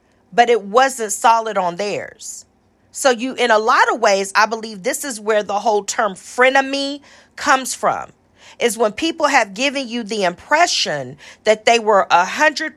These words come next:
and ten percent and above for you, only for you to discover that they were really against you.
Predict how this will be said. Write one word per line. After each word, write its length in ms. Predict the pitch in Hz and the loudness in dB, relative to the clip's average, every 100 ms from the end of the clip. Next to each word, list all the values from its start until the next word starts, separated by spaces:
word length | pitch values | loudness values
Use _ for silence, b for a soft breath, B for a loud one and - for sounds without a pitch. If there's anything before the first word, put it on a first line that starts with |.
| _ _ | _ _
and 320 | 190 190 170 - _ | 0 0 -4 -16 _
ten 300 | - 311 294 | 0 2 2
percent 640 | 294 294 - 254 262 262 - | -2 -10 -2 2 2 2 0
and 140 | 226 254 | 0 0
above 640 | 208 226 190 185 180 180 b b | 2 2 2 0 -2 -6 b b
for 460 | _ - 330 381 370 | _ 0 4 4 2
you, 520 | 285 202 165 147 143 - _ _ b b _ - | -6 -6 -6 -6 -10 -16 _ _ b b _ 2
only 300 | 277 330 349 | 2 2 -4
for 160 | 339 | -4
you 220 | 285 240 240 | -4 -4 -6
to 100 | 233 | -6
discover 720 | 185 202 - 294 294 208 190 | -4 -6 0 2 2 0 -2
that 300 | 180 196 - | 0 0 2
they 120 | 208 | 0
were 220 | 190 190 | 0 -4
really 480 | 175 214 202 247 214 160 | -4 -4 -4 -4 -4 -2
against 680 | 175 151 220 240 - - | -2 0 0 2 -2 -4
you. 220 | 151 92 | -10 -12